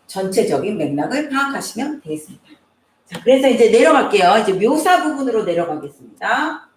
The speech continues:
네. 자, 묘사 부분에 보시면요. 사건을 그림 그리듯이 보여준 거예요. 그림 그리듯이. 그래서 배경을 보여줄 때나 또는 인물의 얼굴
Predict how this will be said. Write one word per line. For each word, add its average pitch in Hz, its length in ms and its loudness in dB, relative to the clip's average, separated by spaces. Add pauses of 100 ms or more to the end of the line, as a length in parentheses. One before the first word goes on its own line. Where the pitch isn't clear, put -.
(100)
네. - 140 -20 (1000)
자, - 180 -16
묘사 262 340 4
부분에 262 380 -2
보시면요. 170 480 -6 (640)
사건을 294 460 -2
그림 339 300 -2
그리듯이 262 440 -4
보여준 165 400 -4
거예요. - 240 -12
그림 220 360 0
그리듯이. - 480 -4 (260)
그래서 185 160 -8
배경을 277 1000 2
보여줄 - 320 -4
때나 165 260 -4
또는 247 240 -8
인물의 262 400 0
얼굴 311 680 2